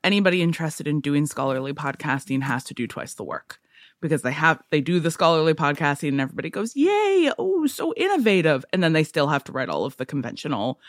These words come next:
scholarship because that is the, the real thing. And Stacey, you know this because you had to, you, you had to write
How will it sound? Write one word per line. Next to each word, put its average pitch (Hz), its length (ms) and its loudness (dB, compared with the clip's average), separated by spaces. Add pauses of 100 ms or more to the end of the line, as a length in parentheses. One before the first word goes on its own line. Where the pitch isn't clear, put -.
(360)
scholarship 139 760 2 (120)
because 135 400 -2
that 127 300 2
is 127 320 0
the, 139 180 -2
the 131 160 0
real 135 320 0
thing. 98 240 -4
And 185 100 -2
Stacey, 269 380 0
you 285 320 0
know 151 180 4
this 147 560 -6 (640)
because 233 320 4
you 208 220 4
had 240 300 6
to, 254 280 2 (600)
you, 247 400 4 (100)
you 240 300 8
had 262 340 6
to 269 140 4
write 240 720 4